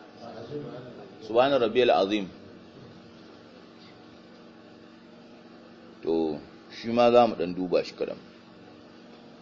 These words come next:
"Wa du'a'u ba'da tashahhudil aw-, tashahhudil awwali",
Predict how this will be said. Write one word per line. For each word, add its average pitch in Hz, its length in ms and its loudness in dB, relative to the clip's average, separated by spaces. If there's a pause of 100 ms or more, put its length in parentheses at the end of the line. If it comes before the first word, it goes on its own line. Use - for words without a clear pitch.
(800)
"Wa 117 180 8
du'a'u 151 600 12
ba'da 147 340 10
tashahhudil 127 760 0
aw-, 107 280 6
tashahhudil 139 760 2
awwali", 104 500 8